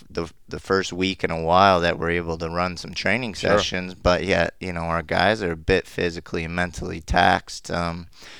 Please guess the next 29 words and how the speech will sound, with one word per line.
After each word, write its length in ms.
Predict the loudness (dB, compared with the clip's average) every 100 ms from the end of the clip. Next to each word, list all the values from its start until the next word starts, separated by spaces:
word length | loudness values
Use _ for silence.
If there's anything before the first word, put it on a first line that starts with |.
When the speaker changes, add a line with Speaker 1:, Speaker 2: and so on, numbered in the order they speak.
| -20 -20 -4
Speaker 1:
but 140 | -4 -2
to 100 | -4
be 140 | -4
fair 340 | -2 2 2 2
to 140 | -4
them, 240 | -4 -4
they 120 | -2 -2
were 260 | -2 -4 -4
absolutely 480 | -6 -4 -6 -6 -6
brilliant 460 | -4 -2 -4 -6
yesterday 760 | -8 -8 -8 -6 -2 0 0 0
and, 240 | -4 -8 -12
and 160 | -10 -2
really 240 | 0 0
pushed 340 | 0 0 0 -4
themselves 480 | -6 -2 -2 -2
through 300 | -4 0 2
it. 120 | 2 0
But 180 | -4
now 160 | -4 -6
we 120 | -4
gotta 200 | -2 -2
dial 300 | -2 -2 -2
'em 120 | -4
back 260 | 0 0 0
today 280 | -8 -6 -6
a 60 | -6
little 220 | -8 -4
bit. 260 | -4 -4